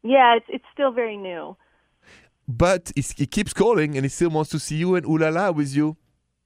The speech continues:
Speaker 1: Yeah, <laughs> yeah, he does.
Speaker 2: I mean, and that is, okay, and that is the best sign that he really likes you, right? 'Cause if he didn't like you, he, he would not be calling back. So number one, feel good about this. He's, he likes you. He wants to see you again.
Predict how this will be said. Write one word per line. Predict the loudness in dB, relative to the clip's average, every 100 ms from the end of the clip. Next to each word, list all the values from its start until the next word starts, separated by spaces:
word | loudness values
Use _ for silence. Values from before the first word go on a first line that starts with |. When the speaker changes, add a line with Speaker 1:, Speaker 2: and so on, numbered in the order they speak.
| _ _ -6
Speaker 1:
Yeah, | -2 -2 -6 -16
<laughs> | -4 -2 -2 -6
yeah, | -4 -6
he | -8
does. | -8 -6 -8 -14 _ _ -20 -8
Speaker 2:
I | -2
mean, | 0
and | 2 2
that | 0 0
is, | -2 -2 0 0
okay, | 0 0 0
and | -2 0
that | 0 0 -2
is | 0 0 0 -4 -10 -16 _ _ -8
the | -2
best | 0 0 0 -2
sign | 0 0 0
that | 0
he | 0
really | -2 -2
likes | -2 -2 -4 -6
you, | -4
right? | -4 -2
'Cause | 0 0
if | 0
he |
didn't | 0 2
like | 0 0
you, | 2 2 -2 -8 -20 -20 -20 _ _ -10
he, | -10 -4
he | 0 0
would | 0 0
not | 0 0 0
be |
calling | 0 0 0
back. | 0 -2 -4 -12 -20 _
So | -4 0
number | 2 2
one, | 0 2 0 -2
feel | -2 0
good | 2 0
about | 2 0 2
this. | 0 0 -6 -12 _ -8
He's, | -4 -2 -4 -2
he | 0
likes | 2 0 -2 -2
you. | -2 0
He |
wants | 0 -2
to | -4
see | -4 0
you | 0
again. | 2 2 0